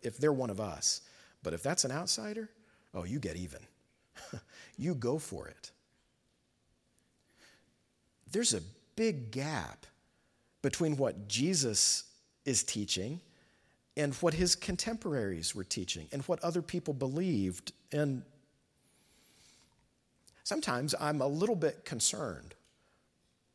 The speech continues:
that my life might be a little bit closer to Ben Sira than Jesus.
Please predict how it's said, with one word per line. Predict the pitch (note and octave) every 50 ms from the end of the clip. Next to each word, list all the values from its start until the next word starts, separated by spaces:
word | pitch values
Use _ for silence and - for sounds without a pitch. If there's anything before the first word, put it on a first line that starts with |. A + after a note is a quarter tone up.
| _ _ _ _ -
that | - A#2+ B2+ C3
my | C#3 C3 C#3 D#3+ G3+ B3+
life | A#3 C#3+ F#2 D#2+ E2+ G#2 D3 - - - - - _ _ _ _ _ _ _ _ _ _ -
might | - G2 G#2+ C3+ G#3 - F3 C3
be | B2 A#2
a | A2+ A2+
little | A2 A2+ C3 D3 D3
bit | C3+ C3 C3+ B2 -
closer | - - - C3+ C#3+ E3+ E3+ - - G#2+ G#2+ G#2+
to | - - G2+ F2+ E2+ F2 G2 - - _ _ -
Ben | G#2+ G#2 G#2+ B2+ C3 A#2+
Sira | - - - D3+ F3 E3 G2+ E2 - - A2 - _ _ _ _ - A2
than | G#2+ G#2 G2+ F#2+
Jesus. | G2 A#2+ C#3+ D#3 A#2+ C2 - - - - -